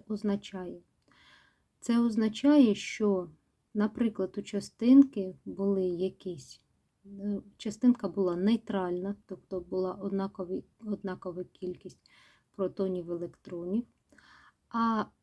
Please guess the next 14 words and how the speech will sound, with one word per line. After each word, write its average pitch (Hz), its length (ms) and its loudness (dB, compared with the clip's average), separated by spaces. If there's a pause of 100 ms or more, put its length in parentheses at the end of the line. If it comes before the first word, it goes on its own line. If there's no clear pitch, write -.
при 226 560 2 (380)
іонізації 226 1300 4 (100)
нейтрони 220 760 6
набувають 202 800 -2
якогось 202 480 -2
заряду, 180 480 -8
позитивного 208 840 0
або 185 220 -8
негативного, 185 880 -6
іони 196 400 0
у 185 80 -2
нас 180 320 -10
двох 175 320 -12
знаків, 180 440 -10